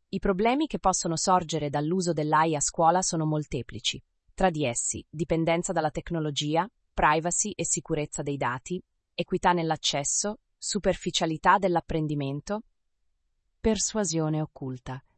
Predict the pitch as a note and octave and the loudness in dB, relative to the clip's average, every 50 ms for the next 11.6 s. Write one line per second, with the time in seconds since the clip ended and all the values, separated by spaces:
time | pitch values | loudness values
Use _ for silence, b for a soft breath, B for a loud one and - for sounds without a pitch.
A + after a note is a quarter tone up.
0 | _ _ _ - A3+ A3+ A3+ G#3+ E3+ F3+ F3+ - - - D#3+ E3 D#3+ - - - | _ _ _ 2 4 4 4 2 0 -2 -6 -6 -6 -4 -4 -4 -4 -6 -8 -8
1 | - C3+ B2 A#2 A#2+ B2 C3 - - D3 C3+ C3 C3+ C3+ C3 - C3+ C3 B2+ B2 | -6 -6 -6 -6 -8 -10 -12 -12 -10 -10 -8 -6 -6 -8 -8 -8 -8 -8 -8 -8
2 | A2+ G#2+ G2 A#2+ - - - - - _ _ _ _ _ _ _ _ _ _ _ | -8 -10 -12 -14 -16 -16 -18 -18 -20 _ _ _ _ _ _ _ _ _ _ _
3 | _ _ - A3+ A#3+ A#3+ A#3+ - C4+ D4 D4 D4 - - - G3+ G3 - G3 D#3 | _ _ -4 0 0 2 2 0 0 0 2 0 0 0 -2 -2 -2 -2 -2 -2
4 | E3+ F3 E3+ D3+ C#3+ C#3+ C#3 C#3 C#3+ C#3+ C3+ D3 E3 D#3 C3+ - - C3 B2+ C3+ | 0 0 2 2 0 0 -2 -2 -4 -2 2 4 6 6 4 4 0 -4 -4 -4
5 | C3 C3+ C3+ C3 - - C#3 - C3+ B2+ - - D3+ C#3 C3+ B2+ - - B2+ B2 | -4 -4 -4 -6 -8 -8 -8 -8 -8 -8 -6 -4 -4 -2 -2 -4 -6 -4 -4 -4
6 | A#2+ A2 A2 - - - C3 - - D3+ D#3 - _ _ _ _ _ - - D#3+ | -2 -4 -4 -6 -8 -12 -8 -6 -4 -4 -4 -6 _ _ _ _ _ -2 0 0
7 | D3+ - - E3 D#3 C#3+ - C#3 C3+ C3+ - C#3+ C#3 - D3+ D3+ D#3 C3 A#2+ - | 0 0 -2 -2 -2 -2 -2 -2 -2 -2 -2 -4 -4 -4 -4 -4 -4 -4 -6 -6
8 | D3+ C#3+ - - - - - - F3 D#3 C3 B2 - - - - - - - - | -8 -8 -8 -10 -16 -8 -4 -2 -2 -2 -2 -6 -8 -10 -12 -10 -10 -12 -14 -14
9 | _ _ _ _ - E3+ F#3+ G3 G3 G3+ G3 F3+ F#3+ G3+ - - F3 F3 - E3+ | _ _ _ _ -2 0 2 2 4 2 2 0 0 0 2 4 4 4 2 -2
10 | C#3+ D3 - - - D3+ D3 D3 - D#3+ D3 D3 B2+ C#3 C3 C#3+ C#3+ - C#3+ B2+ | -4 -4 -6 -4 -4 -4 -6 -6 -6 -6 -6 -6 -6 -6 -4 -6 -4 -2 -2 -2
11 | C3 C3 C3 C3+ C3 A2+ A2 A2+ B2 C#3 C3+ | -2 -2 -4 -4 -4 -4 -4 -4 -4 -6 -6